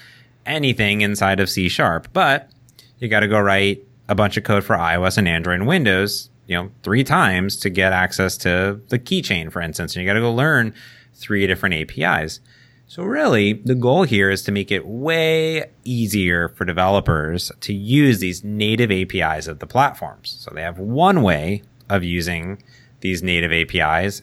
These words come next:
instead of three ways or four ways or five ways or a hundred different ways of maintaining code in their app. So it brings together over thirty A P Is into a single cross-platform library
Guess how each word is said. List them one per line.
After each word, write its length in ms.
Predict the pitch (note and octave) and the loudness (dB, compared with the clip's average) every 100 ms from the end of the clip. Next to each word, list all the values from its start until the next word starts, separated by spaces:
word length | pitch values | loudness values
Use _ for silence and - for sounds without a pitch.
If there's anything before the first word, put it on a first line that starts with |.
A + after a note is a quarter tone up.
| - | -12
instead 320 | F#2 - F2+ | -6 -2 -2
of 160 | G2+ - _ - | -4 -8 _ -4
three 240 | A3 F#3 | 0 2
ways 340 | G2 D#2+ C#2 | 2 -2 -6
or 80 | E2+ | -12
four 320 | G2+ - D#3 | -8 -4 -2
ways 220 | G2 E2 F2+ | -2 -4 -6
or 60 | |
five 280 | - F3 D3 | -2 0 0
ways 220 | F2 E2 | -2 -6
or 60 | G2 | 0
a 80 | A#2 | 2
hundred 240 | E3 E3 | 2 2
different 280 | G2+ G2+ F#2+ | 0 0 -2
ways 400 | E2 D#2 E2+ - - - - - | -2 -2 -4 -8 -14 -20 -14 -4
of 120 | G2 | -2
maintaining 720 | G#2 G#2+ A2+ A2+ F2 F2+ F2+ | 0 0 0 -2 -4 -4 -6
code 240 | - E2+ | -4 -4
in 60 | F2 | 0
their 140 | G#2+ | 2
app. 280 | E3+ - - - _ _ - - - | 2 0 -8 -20 _ _ -20 -20 -14
So 180 | - G#2 | -4 -4
it 80 | |
brings 300 | G2+ C3 F#3 | -2 -2 -2
together 380 | F#3 C3 G#2 G2+ | -4 0 2 2
over 200 | F2+ F#2 | 0 -2
thirty 720 | G2+ - C3+ C#3 C#3+ D3+ B2+ - - | 0 0 2 0 0 -4 -8 -12 -8
A 200 | G#2 A#2 | -2 -2
P 220 | A#2+ A#2 | 0 2
Is 420 | F2+ D#2+ D#2 D2+ - | 2 0 -4 -10 -14
into 220 | - G2+ - | -10 -10 -10
a 80 | F2 | -12
single 420 | - - A#2 B2+ | -10 -6 -4 -4
cross-platform 880 | A#2+ - F#2 F#2+ - F#2 F2 - E2+ | -4 0 2 0 -2 -2 -2 -4 -4
library 600 | F2 F#2+ G2 E2 C2+ B1 | 0 2 0 -2 -8 -12